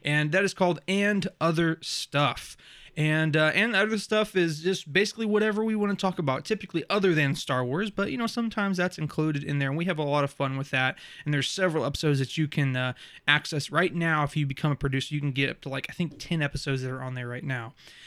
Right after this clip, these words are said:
And last but not least, one of the things that we like to do every single episode as kind of a, a, a, a reward bonus is that we like to shout out our producers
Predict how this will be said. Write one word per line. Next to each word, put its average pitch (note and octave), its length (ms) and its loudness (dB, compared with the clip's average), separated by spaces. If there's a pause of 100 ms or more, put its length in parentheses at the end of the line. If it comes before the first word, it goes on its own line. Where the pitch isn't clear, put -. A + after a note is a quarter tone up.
(180)
And A#3+ 280 4
last A3 340 2
but F#3+ 220 2
not F3 320 2
least, D#3 500 -2
one D3+ 160 0
of D#3 60 -2
the C#3 180 -2 (100)
things D#3 360 2
that C#3 240 0
we C#3+ 80 0
like D3 180 0
to - 80 -10
do D3 100 0
every F#3 320 2
single C#3 380 -2
episode C#3+ 460 -2
as C#3 160 -2
kind D3 180 -2
of C3 140 -4
a, C3 160 0 (200)
a, C#3 100 -2
a, C3+ 260 -2 (220)
a - 20 -4
reward C#3 500 0
bonus C#3+ 460 0
is D3+ 220 0
that E3+ 300 2 (160)
we G#3 140 0
like G#3 140 0
to G3 60 -4
shout A3 340 4
out A3+ 180 2
our C#3+ 160 2
producers C3 640 0